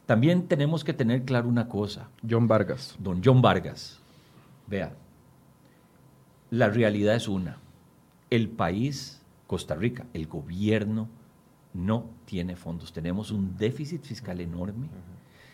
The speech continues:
Speaker 1: Pedirle al gobierno regalado, subsidios y demás, tiene que ser con muchísimo cuidado,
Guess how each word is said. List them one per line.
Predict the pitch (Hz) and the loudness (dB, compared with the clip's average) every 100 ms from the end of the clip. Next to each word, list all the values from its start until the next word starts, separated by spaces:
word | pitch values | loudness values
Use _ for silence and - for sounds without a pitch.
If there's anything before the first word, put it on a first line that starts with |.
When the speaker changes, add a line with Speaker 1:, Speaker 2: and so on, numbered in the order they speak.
| - - _ _ _ - | -20 -20 _ _ _ 0
Speaker 1:
Pedirle | 107 143 220 220 | 4 4 4 4
al | 220 | 2
gobierno | 156 120 160 190 120 87 | 2 2 4 2 2 0
regalado, | 82 113 170 104 85 78 78 73 80 82 - _ _ | 2 4 4 2 -4 -4 -6 -6 -10 -14 -20 _ _
subsidios | - - 78 - 117 113 107 120 123 | -16 -14 -12 -6 -2 0 0 -2 -4
y | 107 | -4
demás, | 90 82 92 117 - - | -4 -2 -4 -4 -8 -18
tiene | - 92 | -10 -8
que | 117 | -6
ser | 110 95 | -6 -6
con | 80 | -8
muchísimo | 82 - 180 180 214 202 | -10 -8 -6 -2 -2 -2
cuidado, | 175 123 76 82 | -2 -2 -2 -10